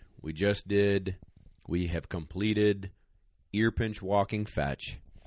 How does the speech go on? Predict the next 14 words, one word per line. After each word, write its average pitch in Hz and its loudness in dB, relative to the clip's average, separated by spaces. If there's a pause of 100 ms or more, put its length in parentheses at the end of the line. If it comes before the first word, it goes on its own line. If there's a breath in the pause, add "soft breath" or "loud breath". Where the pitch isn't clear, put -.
(300 soft breath)
Dog 90 2
is - -2
picking 98 4
up 95 -4
bumpers, 82 0
the 76 -2
three 98 2
bumpers, 90 -2
ten 87 -2
foot 104 -2
apart, 90 -2
bang, 92 -2
bang, 87 -4
bang, 76 -6